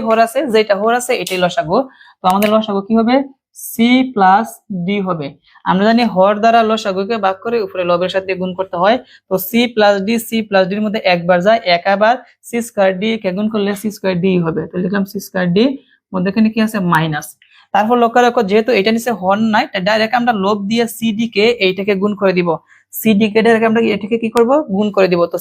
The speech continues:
সিডি দ্বারা যদি আমরা এটাকে গুণ করি, লসাগুকে গুণ করি, তাহলে কি হবে দেখো তো। আচ্ছা, গুণ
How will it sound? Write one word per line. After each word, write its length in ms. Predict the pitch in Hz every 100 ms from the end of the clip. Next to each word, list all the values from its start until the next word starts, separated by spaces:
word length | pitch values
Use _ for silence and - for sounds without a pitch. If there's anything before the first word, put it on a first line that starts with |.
| -
সিডি 220 | 233 226
দ্বারা 140 | 214 196
যদি 100 | 220 233
আমরা 120 | 226 233 190
এটাকে 260 | 202 208 202
গুণ 120 | 220 220
করি, 140 | 196 180
লসাগুকে 400 | 190 208 190 220
গুণ 180 | 214 220 214
করি, 120 | 185 190
তাহলে 200 | 190 208 214
কি 60 | 214
হবে 120 | 208 202
দেখো 160 | 185 202 226
তো। 60 | 269 277 _ _ - -
আচ্ছা, 140 | 190 190
গুণ 120 | 214